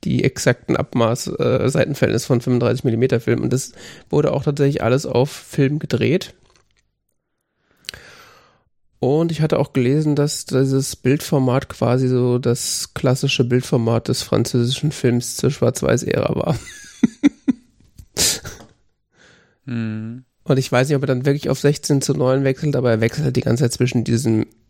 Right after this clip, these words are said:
Speaker 1: eher ins Quadratische gehende Bildformat wieder Richtung, äh, Breitbildformat hin und her.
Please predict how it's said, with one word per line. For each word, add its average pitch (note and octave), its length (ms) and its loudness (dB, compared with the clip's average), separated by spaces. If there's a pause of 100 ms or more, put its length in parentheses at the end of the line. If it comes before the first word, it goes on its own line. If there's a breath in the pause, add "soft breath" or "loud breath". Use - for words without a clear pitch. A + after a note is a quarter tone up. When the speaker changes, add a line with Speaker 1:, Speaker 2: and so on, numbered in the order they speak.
(200)
Speaker 1:
eher C3 320 2
ins B2+ 180 -6
Quadratische B2+ 760 0
gehende B2 420 0
Bildformat A#2+ 880 0
wieder A#2 260 2
Richtung, A2 540 0
äh, - 260 2
Breitbildformat B2 920 -2
hin C#3+ 120 -2
und - 160 -4
her. D3 180 -2